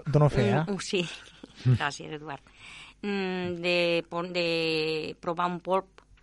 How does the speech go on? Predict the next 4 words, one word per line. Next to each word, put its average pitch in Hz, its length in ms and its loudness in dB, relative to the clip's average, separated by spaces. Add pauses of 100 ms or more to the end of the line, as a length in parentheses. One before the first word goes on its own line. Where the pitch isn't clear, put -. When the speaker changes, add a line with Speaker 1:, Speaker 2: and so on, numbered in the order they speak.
(420)
Speaker 2:
d'aquí, 170 540 -6 (180)
nostre, 165 460 -6 (680)
eh, 151 880 -8
ficat 160 400 -2